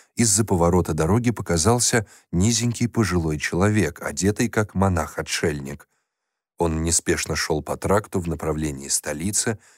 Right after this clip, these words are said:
но, увидев человека на холме, повернулся в его сторону.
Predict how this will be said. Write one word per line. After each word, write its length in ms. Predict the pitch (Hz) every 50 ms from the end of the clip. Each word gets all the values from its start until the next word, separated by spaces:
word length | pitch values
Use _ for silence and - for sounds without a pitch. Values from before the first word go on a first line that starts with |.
| _ _ _ -
но, 280 | 104 101 95 95 95 -
увидев 440 | 104 104 98 98 87 73 82 78 -
человека 500 | - 85 78 73 71 69 67 - - 69
на 100 | 69 69
холме, 540 | - - 71 71 73 78 87 98 101 104 - _ _ _ _
повернулся 640 | - 92 80 80 76 80 82 92 107 - - - 107
в 20 |
его 260 | 107 104 87 76 67
сторону. 680 | - - - - 92 80 69 69 65 67 67 69 -